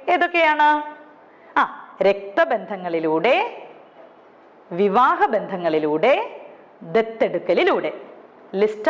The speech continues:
out different ways to form a family. Blood relations, marriage and adoption. കുടുംബം രൂപീകരിക്കപ്പെടുന്നത് എങ്ങനെയെല്ലാം എന്ന് കണ്ടില്ലേ?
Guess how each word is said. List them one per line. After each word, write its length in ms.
out 140
different 440
ways 300
to 40
form 400
a 100
family. 400
Blood 200
relations, 640
marriage 480
and 200
adoption. 420
കുടുംബം 420
രൂപീകരിക്കപ്പെടുന്നത് 1000
എങ്ങനെയെല്ലാം 840
എന്ന് 180
കണ്ടില്ലേ? 520